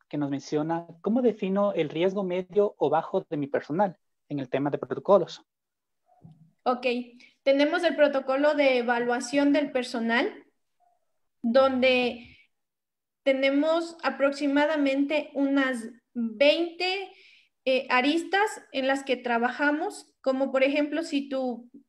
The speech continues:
Speaker 2: si tu personal tiene mayor de cincuenta y cinco años, inmediatamente está en, eh, un riesgo alto, pero no solo lo evalúas por la edad, sino también por sus actividades, por su rol familiar,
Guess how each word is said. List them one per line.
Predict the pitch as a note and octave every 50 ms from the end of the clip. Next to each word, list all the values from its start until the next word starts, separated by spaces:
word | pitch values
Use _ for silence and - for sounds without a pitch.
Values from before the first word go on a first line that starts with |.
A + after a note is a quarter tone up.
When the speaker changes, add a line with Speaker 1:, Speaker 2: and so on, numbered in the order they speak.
| _ _ _ _ _ _
Speaker 2:
si | _ - - C4 B3+ B3+ A#3+ A#3+
tu | - C4+ - -
personal | C4 C#4 C4+ - C#4+ C4+ C#4 C#4 C#4+ D4 D4 C#4+
tiene | C#4 C#4 C4+ C#4 C#4 C#4+ C#4+ C#4 B3+ B3
mayor | A#3+ A#3+ A#3+ B3 B3 B3 C4 C4+ C#4+ C#4+
de | D4+ D#4+
cincuenta | D#4+ C#4+ C4 C4+ C4+ C4 B3+ B3+
y | B3+ B3
cinco | B3 - C#4+ C#4 D4 C#4+ D4
años, | C4 C4 C4 C#4 C#4+ D#4+ E4+ E4+ - - -
inmediatamente | C4+ C4 C4+ C4 B3+ B3 C4+ C#4 C#4+ C#4 D4 C4+ C4 C4 C4+ C#4+ C#4 C#4 C4
está | B3+ C4 - - B3 B3+ C4 C4 B3 - - - _ _ _ _ _
en, | _ A#3+ B3 B3 B3 A#3+ A#3+ A#3+
eh, | A#3+ A#3 A#3 A#3 A3+ A3 G#3+ G#3+ - -
un | B3 C4+ C4 B3+
riesgo | B3+ B3+ B3+ C4+ B3 A#3+ B3+ A#3
alto, | A#3 A#3 B3 C#4 C#4 - F4+ F#4+ G#4 - - _ _ _ _ _ _ _ _ _ _
pero | B3+ B3 C4 C4+
no | C#4 D4 D#4
solo | E4 D#4+ F4 D#4+ E4 E4+ E4+
lo | E4 D4 C4
evalúas | A#3 B3 A#3+ B3 C4+ C#4 D4 C#4+ -
por | - B3 A#3
la | A#3 A#3
edad, | A#3 B3+ D#4+ F4+ F4+ -
sino | - C4+ B3 B3+ C4 B3
también | C4 B3+ B3 B3 B3+ B3+
por | B3 C4+ C4
sus | C4 - B3 A#3 A#3
actividades, | A3 A3+ - - A3+ G#3+ A3 A3+ A#3+ C4 C#4 C#4+ C#4+ C#4+ D4 D4+ D4 D4
por | - C4 B3+
su | - - A#3+
rol | A3+ A3 A#3 A#3 A#3+
familiar, | A#3 B3+ A#3 A#3 A3 G#3+ A3 A#3 C4 C#4 C#4+ D4 D#4 E4+